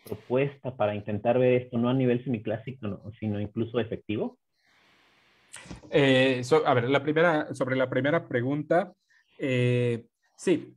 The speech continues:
Speaker 2: cosmología en-, entra en espacio-tiempos conformemente estáticos. De hecho, si tienes cosmología plana,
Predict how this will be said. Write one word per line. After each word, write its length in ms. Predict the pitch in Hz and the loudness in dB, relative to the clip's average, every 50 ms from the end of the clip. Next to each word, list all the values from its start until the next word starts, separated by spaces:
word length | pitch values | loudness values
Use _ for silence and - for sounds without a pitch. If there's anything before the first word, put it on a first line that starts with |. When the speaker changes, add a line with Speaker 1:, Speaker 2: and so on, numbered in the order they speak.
| _ | _
Speaker 2:
cosmología 880 | _ - 175 165 170 170 165 170 170 170 - 208 214 220 226 240 254 254 _ _ _ _ | _ 4 4 4 4 4 4 4 4 2 0 -2 -2 0 0 0 -2 -4 _ _ _ _
en-, 260 | 160 160 170 165 - - | -4 -4 -4 -6 -4 -2
entra 320 | 165 160 156 156 175 175 | -2 -2 0 2 2 2
en 80 | 170 151 | 2 2
espacio-tiempos 680 | 135 - - 135 127 139 127 - 143 147 - 127 - | -2 -2 -2 -2 -2 -2 -2 -4 -4 -4 -4 -4 -6
conformemente 600 | - - 117 - - 135 131 127 127 123 123 123 | -6 -8 -8 -4 -2 0 0 0 0 -2 -2 -4
estáticos. 600 | 120 - - 123 120 123 110 98 - 95 - - _ _ _ | -4 -4 -2 -2 -2 -4 -6 -12 -12 -14 -16 -18 _ _ _
De 100 | - 143 | -6 -4
hecho, 140 | 120 127 165 | -2 0 0
si 260 | 156 160 147 127 127 | 0 0 0 0 0
tienes 280 | 123 131 143 151 165 160 | -2 -2 -4 -4 -4 -4
cosmología 580 | - 147 135 135 123 120 120 113 - 147 147 147 | -4 -4 -4 -2 -2 -2 -2 0 0 -2 0 0
plana, 380 | 151 151 147 151 170 233 - | 0 0 0 0 -4 -6 -10